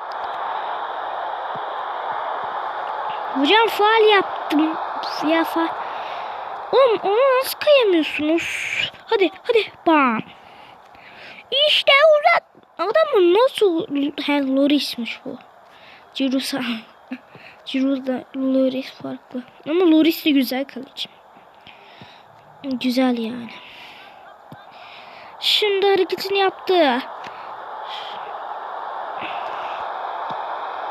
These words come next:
Uy! Ya yüz dört Cantona bir de, bir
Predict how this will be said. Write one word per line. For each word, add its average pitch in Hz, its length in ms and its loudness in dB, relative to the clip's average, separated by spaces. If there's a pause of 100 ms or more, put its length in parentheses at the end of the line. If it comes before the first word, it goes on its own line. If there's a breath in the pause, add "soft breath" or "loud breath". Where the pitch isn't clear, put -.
(420)
Uy! 427 1700 4 (420 loud breath)
Ya 262 60 -4
yüz 311 380 4
dört 269 220 -2
Cantona 359 500 -2
bir 285 60 -10
de, 339 300 0 (180)
bir 370 140 4